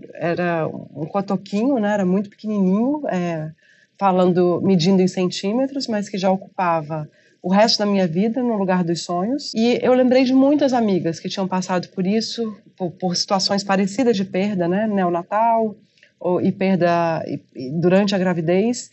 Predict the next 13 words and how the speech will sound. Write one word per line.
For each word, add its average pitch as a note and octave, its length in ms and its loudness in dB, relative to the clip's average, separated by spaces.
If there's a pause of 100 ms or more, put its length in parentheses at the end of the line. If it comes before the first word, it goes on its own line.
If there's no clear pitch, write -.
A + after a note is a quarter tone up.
(320)
que A3+ 120 -4
tinham C4 220 0
me C#4 100 4
falado A3+ 240 2
dessa G#3 220 -2
tristeza A3 600 -2
e B3+ 60 -2
que C4 60 0
eu B3+ 40 2
não C4 120 2
consegui B3 520 2
me D4+ 140 4
conectar A3 760 -2